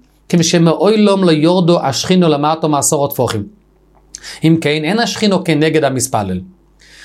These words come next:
ולכן אין עניין לא ל-, לירוק לצד שמאל.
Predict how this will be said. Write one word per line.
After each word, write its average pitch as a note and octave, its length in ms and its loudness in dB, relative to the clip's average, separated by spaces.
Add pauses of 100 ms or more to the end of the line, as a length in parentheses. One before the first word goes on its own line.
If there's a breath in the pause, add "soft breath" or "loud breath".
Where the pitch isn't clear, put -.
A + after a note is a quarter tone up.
(220 loud breath)
ולכן D3 560 0
אין F#3+ 540 0 (760)
עניין D#3 480 2
לא D#3 280 2
ל-, D3 240 0
לירוק D3 580 0
לצד C3 360 -2
שמאל. A#2 260 -4